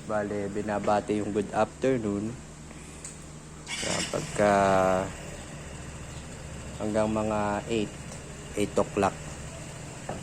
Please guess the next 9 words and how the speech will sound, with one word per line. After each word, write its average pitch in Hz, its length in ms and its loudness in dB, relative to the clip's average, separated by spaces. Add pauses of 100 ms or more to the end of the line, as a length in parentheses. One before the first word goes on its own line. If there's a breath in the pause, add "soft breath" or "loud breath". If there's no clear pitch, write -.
(600)
P 92 240 4
M. 87 80 2 (2000)
Merong 110 240 6
isang 107 480 6 (240)
cat 107 240 6
dito. 95 480 6 (1600)
Lambing 110 400 6
ng 107 240 6
lambing. 101 560 4